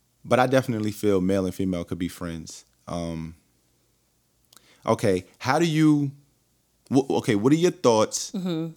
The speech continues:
Speaker 1: on friends having sex with friends? Nothing more.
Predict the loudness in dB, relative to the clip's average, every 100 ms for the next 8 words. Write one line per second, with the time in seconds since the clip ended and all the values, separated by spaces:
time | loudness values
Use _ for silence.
0 | _ _ 2 4 4 2 -2 -6 -14 _
1 | _ _ _ _ -10 0 0 2 -2 -2
2 | -4 -6 2 2 2 -8 -14 -18 _ _
3 | _ _ _ _ _ -4 -4 -2 -4 -4
4 | -10 -14 -16 _ _ _ _ _ _ 2
5 | 2 4 6 8 8 8